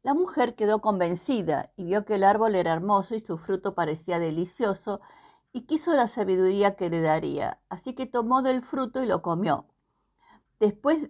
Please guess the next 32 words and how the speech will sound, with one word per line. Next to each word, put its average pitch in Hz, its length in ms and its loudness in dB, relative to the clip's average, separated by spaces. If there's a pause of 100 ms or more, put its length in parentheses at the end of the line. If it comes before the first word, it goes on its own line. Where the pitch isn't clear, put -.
le 247 180 2
dio 254 140 0
un 240 120 -2
poco 233 240 2
a 214 60 0
su 240 120 -6
esposo 247 520 -2
que 208 80 -8
estaba 202 380 0
con 233 200 -4
ella, 226 460 -6
y 226 160 -2
él 220 160 -2
también 185 480 2
lo 160 140 -2
comió. 147 420 -6 (680)
En 240 160 -2
ese 330 160 0
momento 254 400 2
se 262 140 -4
le 208 80 2
abrieron 214 400 2
los 220 240 -2
ojos 220 420 -2
y 220 80 -4
de 208 120 2
pronto 240 360 -4
sintieron 214 480 0
vergüenza 214 500 2
por 190 200 -6
su 185 120 -12
desnudez. 190 680 0